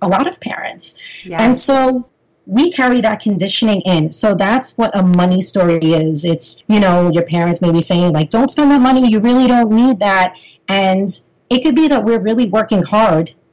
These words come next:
Speaker 1: and yet we're afraid to spend our money and really enjoy it because there's a money story, or there's a fear belief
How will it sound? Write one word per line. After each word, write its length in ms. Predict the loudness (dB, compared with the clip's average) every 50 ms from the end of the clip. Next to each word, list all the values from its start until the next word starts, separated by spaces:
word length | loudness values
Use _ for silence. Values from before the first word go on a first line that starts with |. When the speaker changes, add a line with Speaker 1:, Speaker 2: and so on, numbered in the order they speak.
| _ _ _ _
Speaker 1:
and 180 | 0 2 2 2
yet 180 | 2 0 0 0
we're 160 | 0 2 2
afraid 400 | 0 -2 -2 -4 -2 -2 -2 -4
to 100 | -6 -8
spend 340 | -8 -6 -4 -2 -2 0 0
our 100 | 0 0
money 360 | 2 2 2 2 0 0 -2
and 160 | -2 -2 0
really 300 | 0 0 0 0 0 0
enjoy 560 | 0 2 2 0 0 -4 -4 -2 0 0 2 2
it 260 | 2 2 2 0 -2 _ _ _ _ _ _
because 420 | -4 -4 0 0 0 0 0 0 0
there's 200 | 0 0 2 2
a 60 | 2
money 320 | 2 2 2 2 2 0
story, 360 | 0 0 0 0 2 2 2
or 60 | 2 2
there's 240 | 2 2 2 2
a 100 | 0 -2
fear 540 | -4 -6 _ _ _ _ -2 0 2 2 2
belief 480 | 2 2 0 0 -2 -4 -10 -18 -18